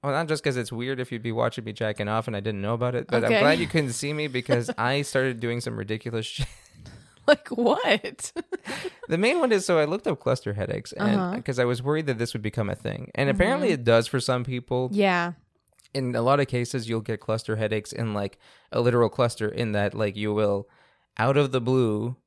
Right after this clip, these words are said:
Speaker 2: Mm-hmm.
Speaker 1: you're a thirty-nine-year-old male and you get your first cluster headache. And then you just have them for,
Speaker 2: Mm-hmm.
Speaker 1: like, four months. And then
Speaker 2: Mm-hmm.
Speaker 1: they disappear again.
Speaker 2: Mm-hmm.
Speaker 1: And maybe a few years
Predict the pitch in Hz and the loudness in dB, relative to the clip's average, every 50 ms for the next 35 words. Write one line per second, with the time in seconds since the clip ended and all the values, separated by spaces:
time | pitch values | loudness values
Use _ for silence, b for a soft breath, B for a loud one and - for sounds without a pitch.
0 | _ - 196 202 196 196 196 190 180 170 170 120 120 113 107 - - 131 131 135 | _ -8 -4 -4 -2 -2 -4 -4 -6 -6 -4 -2 0 0 0 0 0 0 2 2
1 | 139 135 135 135 131 131 127 123 123 123 120 113 110 117 117 120 113 113 110 107 | 0 0 0 0 0 0 0 2 2 4 2 2 2 0 0 2 2 2 2 0
2 | 107 104 104 101 104 113 - - 107 - - 123 123 117 - - 117 107 - - | 0 0 -2 -2 0 -2 0 -2 -2 -2 0 0 0 0 0 0 -2 -2 -2 -2
3 | 95 92 90 87 92 101 - - 117 127 135 147 147 117 131 113 - 98 104 117 | -4 -2 -2 -4 -4 -4 -2 0 0 2 2 2 0 0 0 -2 -2 -2 0 2
4 | 123 127 110 104 98 95 95 90 92 95 110 123 - - - 107 110 110 - 110 | 2 2 0 -2 -4 -6 -4 -4 -6 -6 -8 -10 -12 -10 -6 -2 -2 0 0 0
5 | 107 101 - - - 165 - - - - 117 113 117 110 101 104 104 95 104 117 | 0 0 0 -2 -4 -6 -8 -8 -4 0 2 2 2 2 2 0 -2 -4 -6 -8
6 | - - 180 190 180 180 180 - 127 123 127 127 123 120 113 123 - - 95 - | -10 -10 -10 -10 -10 -8 -4 -2 0 2 2 4 2 2 2 0 0 -2 -4 -2
7 | 113 110 104 98 101 110 98 - - 120 - 185 190 190 196 190 175 160 117 117 | -2 0 0 -2 -2 -6 -8 -8 -8 -8 -6 -4 -2 -2 -2 -4 -4 -2 -2 0
8 | 120 117 117 113 101 - 120 120 110 110 110 107 98 | 0 2 0 0 0 0 -2 -2 -2 -2 -2 -4 -4